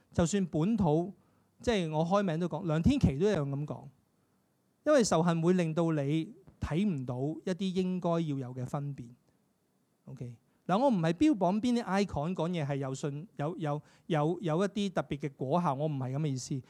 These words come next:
我正正話畀你，嗰班人都係經歷過或者係做過一啲，佢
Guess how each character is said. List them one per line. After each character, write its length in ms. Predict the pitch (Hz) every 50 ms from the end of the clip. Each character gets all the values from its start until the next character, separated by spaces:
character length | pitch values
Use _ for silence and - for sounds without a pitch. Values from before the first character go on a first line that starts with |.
| - - _
我 120 | - 214 233
正 140 | 247 240
正 100 | 220 220
話 80 | 190 170
畀 100 | 160 156
你， 40 | - - _ _ - - 180
嗰 100 | 208 240
班 220 | - - 294 285
人 180 | 262 180 143 135
都 140 | - 254 262
係 120 | 214 175 - -
經 280 | 285 254 247 254 247
歷 100 | 202 156 - _ _
過 420 | - 170 165 156 151 151 - - - _ _ _ _ -
或 120 | 160 160
者 100 | - 269
係 100 | 247 190 - -
做 320 | - - 170 156 151 156 156
過 280 | 147 160 156 156 156
一 60 | 170 190
啲， 240 | 180 214 208 202
佢 220 | - - 185 196